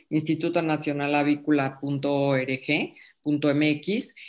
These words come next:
y en ese sitio van a poder encontrar tanto documentos escritos, que incluso algunos de ellos se pueden,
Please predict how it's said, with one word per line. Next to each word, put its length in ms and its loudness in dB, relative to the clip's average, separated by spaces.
y 160 2
en 120 4
ese 240 0
sitio 480 0
van 160 0
a 120 -4
poder 220 2
encontrar 640 0
tanto 300 0
documentos 640 -4
escritos, 580 0
que 100 -4
incluso 480 -2
algunos 480 0
de 160 2
ellos 240 0
se 140 -4
pueden, 480 0